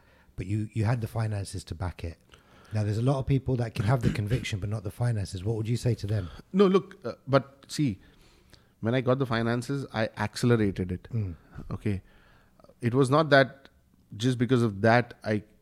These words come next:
Speaker 2: uh, you know, I was creating, I mean, I was not really
Speaker 1: Yeah.
Speaker 2: creating, creating, but I was still doing stuff.
Speaker 1: You're putting stuff up
Speaker 2: I
Speaker 1: on
Speaker 2: was putting
Speaker 1: YouTube, yeah.
Speaker 2: stuff out. I was trying to, you know, uh, put in effort and trying to understand. Obviously, when, when I got, you know, funds, I expanded.
Speaker 1: Hmm.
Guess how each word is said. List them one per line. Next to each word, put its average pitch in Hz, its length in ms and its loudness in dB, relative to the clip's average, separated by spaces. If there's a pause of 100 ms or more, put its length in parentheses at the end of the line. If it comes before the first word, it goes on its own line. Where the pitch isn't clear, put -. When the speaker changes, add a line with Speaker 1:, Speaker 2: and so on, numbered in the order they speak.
(140)
Speaker 2:
uh, 110 80 0
you 98 220 -2
know, 95 260 -2
I 107 100 -4
was 120 220 0
creating, 127 560 2
I 117 80 0
mean, 113 120 2
I 110 100 6
was 117 260 -2
not 123 240 0
really 131 160 4
Speaker 1:
Yeah. 123 140 -8
Speaker 2:
creating, 131 420 4
creating, 123 400 2
but 120 100 4
I 113 60 4
was 117 120 2
still 147 200 4
doing 139 340 6
stuff. - 240 2
Speaker 1:
You're 165 80 8
putting 156 200 6
stuff - 220 0
up 95 100 -4
Speaker 2:
I 127 40 8
Speaker 1:
on 143 40 10
Speaker 2:
was 151 100 10
putting 185 220 8
Speaker 1:
YouTube, 123 60 0
yeah. 135 120 6
Speaker 2:
stuff - 80 0
out. 123 320 6
I 117 80 4
was 120 160 2
trying 127 280 6
to, 123 220 6
you 110 120 4
know, 110 460 2
uh, 104 40 0
put 117 200 0
in 107 360 2
effort 110 460 4
and 104 260 -2 (280)
trying 113 240 -2
to 113 60 0
understand. 104 380 -4 (160)
Obviously, 156 340 2
when, 120 240 0
when 113 240 -2
I 107 200 -2
got, 113 320 0 (360)
you 107 120 0
know, 101 480 -2
funds, 107 220 2
I 107 80 6
expanded. 101 540 2 (240)
Speaker 1:
Hmm. 104 180 -2